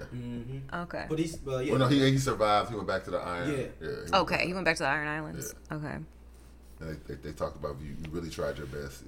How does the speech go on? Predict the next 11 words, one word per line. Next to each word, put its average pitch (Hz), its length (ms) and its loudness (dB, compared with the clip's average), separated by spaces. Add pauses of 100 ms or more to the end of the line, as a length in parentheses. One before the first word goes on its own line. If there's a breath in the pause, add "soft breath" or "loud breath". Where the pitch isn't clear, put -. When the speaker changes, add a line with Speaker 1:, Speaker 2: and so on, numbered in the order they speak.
Speaker 3:
uh, 65 240 -8
you 76 80 -8
would 67 80 -8
have 64 120 -10
died 69 380 -8
there. 64 260 -10 (320)
Speaker 2:
Yeah, 160 480 6
okay, 185 260 8
I 151 80 10
remember 156 420 4
now. 143 320 -2